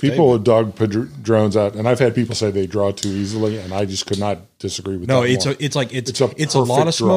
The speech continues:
Speaker 3: smoke, but it's, there's no, like, there's
Speaker 2: Just the
Speaker 3: no,
Speaker 2: right.
Speaker 3: yeah, there's no, like, tension. It's just, it doesn't burn too hot. You'd think it would burn too hot
Speaker 2: No.
Speaker 3: and fast, but
Speaker 2: Cool
Speaker 3: I,
Speaker 2: smoke.
Speaker 3: yeah, it's a great, great draw on that one.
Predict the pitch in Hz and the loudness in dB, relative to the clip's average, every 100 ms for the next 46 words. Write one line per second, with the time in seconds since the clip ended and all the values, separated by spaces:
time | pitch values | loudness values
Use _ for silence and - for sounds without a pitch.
0 | 196 - 131 120 131 123 117 - - 131 | 2 -2 -6 -6 -10 -12 -16 -20 -12 -6
1 | 123 - 123 127 131 120 110 _ _ _ | -6 -4 -4 -2 0 -2 -4 _ _ _
2 | _ _ _ 123 117 123 117 131 135 135 | _ _ _ -6 -2 0 2 2 2 4
3 | 117 113 123 147 113 120 110 131 131 143 | 2 -2 -6 -4 -2 -4 -4 -2 2 2
4 | 139 135 117 107 - - _ - 131 131 | 2 2 0 -2 -4 -14 _ -4 -2 0
5 | 151 151 147 110 - 120 104 - _ _ | 0 0 0 -4 -4 -4 -4 -8 _ _
6 | _ 135 127 156 139 120 120 107 113 127 | _ -2 2 2 2 0 0 -2 -4 -4
7 | 123 131 - 240 202 113 117 113 117 98 | -2 -2 2 2 2 2 0 0 -2 -6
8 | 113 139 - - _ 113 107 101 131 151 | -4 -4 -6 -16 _ -2 0 0 0 -2
9 | 113 113 113 110 98 98 85 104 131 101 | -4 -4 0 0 0 -4 -4 -4 -2 -2
10 | - 90 - 104 117 113 98 - - 101 | -6 -10 -16 -8 -2 -2 -4 -10 -10 -8
11 | 92 - - 98 90 90 87 90 90 | -8 -14 -10 -8 -6 -8 -10 -12 -14